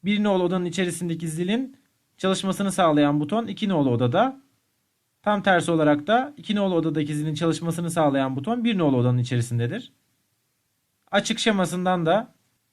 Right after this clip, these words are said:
görebileceğimiz üzere trafonun sekonderinden gelen besleme eğer bir nolu odadaki butona basılırsa devresini tamamlayarak iki nolu odadaki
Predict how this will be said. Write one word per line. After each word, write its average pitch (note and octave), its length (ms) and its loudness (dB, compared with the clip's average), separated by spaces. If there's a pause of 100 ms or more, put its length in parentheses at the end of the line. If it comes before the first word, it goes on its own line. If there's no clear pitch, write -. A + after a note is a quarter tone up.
görebileceğimiz F3+ 720 -2
üzere C#3 480 0 (640)
trafonun F#3 440 0
sekonderinden F3 880 0
gelen D3+ 320 2
besleme E3 540 -2 (920)
eğer F3 360 4
bir G3 200 -2
nolu F3+ 220 2
odadaki E3+ 420 -2
butona E3 300 -2
basılırsa F#3 760 -2 (680)
devresini F#3 720 -2 (100)
tamamlayarak F#3 680 0
iki G3 200 -4
nolu E3+ 200 0
odadaki D#3+ 680 -2